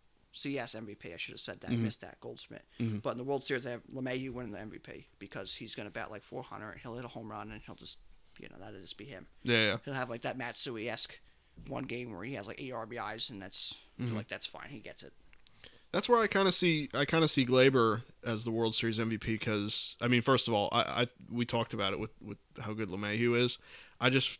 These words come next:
Speaker 2: feel like he, it won't get the credit. He'll bat, like, four hundred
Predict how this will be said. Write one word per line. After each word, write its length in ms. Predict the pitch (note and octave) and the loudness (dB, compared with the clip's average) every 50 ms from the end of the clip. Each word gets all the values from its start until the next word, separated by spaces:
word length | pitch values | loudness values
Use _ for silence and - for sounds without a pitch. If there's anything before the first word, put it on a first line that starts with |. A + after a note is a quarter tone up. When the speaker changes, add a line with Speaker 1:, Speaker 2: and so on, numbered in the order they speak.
| _ - | _ -8
Speaker 2:
feel 240 | - - C#3 C3 B2 | -2 4 6 6 8
like 280 | A#2+ A#2 A2+ A2+ - - | 8 8 6 6 4 0
he, 640 | - - B2+ B2 A#2 A#2 A2+ A2 A2 G#2+ - - - - - - _ _ - _ | 2 4 6 6 8 6 6 4 2 0 -2 -6 -10 -18 -20 -20 _ _ -8 _
it 180 | A2+ A#2+ A#2+ - | 2 2 4 4
won't 320 | A2+ A#2+ A#2+ A#2+ B2 A#2 | 2 4 4 4 4 6
get 140 | - A#2+ - | 4 2 0
the 60 | A#2 | 0
credit. 420 | - - A#2 A#2 A#2+ C3+ - - - _ _ _ _ - | 0 4 6 8 8 8 6 4 0 _ _ _ _ 2
He'll 160 | C3 C#3+ E3 | 8 8 10
bat, 180 | D#3+ F3+ E3+ D3 | 12 12 10 10
like, 120 | D3 C3 - | 8 6 10
four 180 | - D3+ C#3+ B2+ | 12 12 12 12
hundred 320 | C3+ B2+ A2 G#2 G2 - | 12 10 8 6 2 0